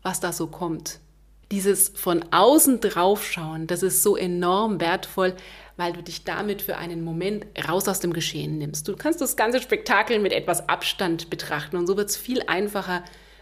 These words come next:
Verständnis zu entwickeln für den anderen, aber auch für dich. Und so wird's dir auch direkt leichter fallen,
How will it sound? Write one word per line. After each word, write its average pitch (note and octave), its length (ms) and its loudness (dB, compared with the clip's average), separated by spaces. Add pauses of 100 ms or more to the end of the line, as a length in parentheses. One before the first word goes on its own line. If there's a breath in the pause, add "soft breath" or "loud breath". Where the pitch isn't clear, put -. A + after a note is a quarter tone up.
(120 loud breath)
Verständnis D4 840 4
zu B3+ 160 2
entwickeln A3 540 0
für G3+ 140 -6
den G3 200 0
anderen, G#3+ 420 -4
aber F3+ 200 -2
auch D#3+ 120 -6
für - 180 -8
dich. - 440 -10 (240 soft breath)
Und F#3 140 -4
so F#3 100 -2
wird's G3+ 180 2
dir F#3+ 140 6
auch F3 100 0
direkt A3 440 -2
leichter F#3+ 440 2
fallen, F#3 540 -4